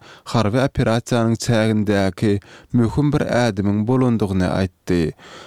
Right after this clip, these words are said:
Iran premier ministri Haydar al-Abadi özüniň web saýtynda çap edilen beýanatynda Demirazlykdaky Kayyara şäherindäki howa bazasynyň ýzyna alynmagy bilen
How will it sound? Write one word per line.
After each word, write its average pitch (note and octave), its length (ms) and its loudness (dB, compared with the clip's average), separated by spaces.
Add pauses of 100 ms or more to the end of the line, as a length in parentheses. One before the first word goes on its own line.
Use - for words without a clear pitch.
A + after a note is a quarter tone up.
(140)
Iran A2+ 400 0
premier D3+ 400 0
ministri C#3 540 0
Haydar G#2+ 520 -2
al-Abadi A#2+ 760 0 (320)
özüniň B2 500 2
web C#3+ 200 -2
saýtynda B2+ 440 0
çap - 260 -4
edilen A#2 280 2
beýanatynda A2 960 0 (340)
Demirazlykdaky A2+ 840 0
Kayyara A#2+ 540 0
şäherindäki B2+ 760 -2
howa A2 460 0
bazasynyň A#2 640 0
ýzyna G#2 440 2
alynmagy G#2+ 640 0
bilen A2+ 300 0